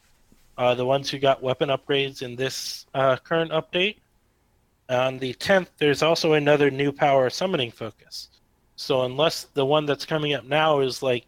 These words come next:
from a previous update, um, that second new power summoning focus should be, uh, characters who are getting updates on the next update.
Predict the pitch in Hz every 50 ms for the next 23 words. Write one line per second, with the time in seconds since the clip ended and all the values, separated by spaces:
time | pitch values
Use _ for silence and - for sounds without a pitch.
0 | _ _ - 139 131 120 113 110 - _ - 180 185 185 175 165 143 131 123 -
1 | - - - - - - - - - 135 - - - 117 107 104 104 - - -
2 | - - - - - - - - - - 123 120 113 110 110 104 104 104 - _
3 | _ _ _ _ _ - - 135 143 139 - _ _ - - - - 156 151 156
4 | 123 127 139 139 135 - 165 151 139 135 127 - - 170 165 156 131 120 - -
5 | 123 117 - 135 120 - - - 139 127 123 135 127 120 123 120 113 - _ -
6 | _ _ _ _ _ _ _ _ _ - 135 123 117 117 110 - - 160 151 147
7 | 135 - 147 135 120 - - 143 131 123 123 123 131 131 127 127 120 123 - -
8 | 139 147 - - 139 127 120 - - - - - 131 131 131 123 120 120 120 120
9 | 117 113 113 131 170 - - - - - 117 - _ - 101 -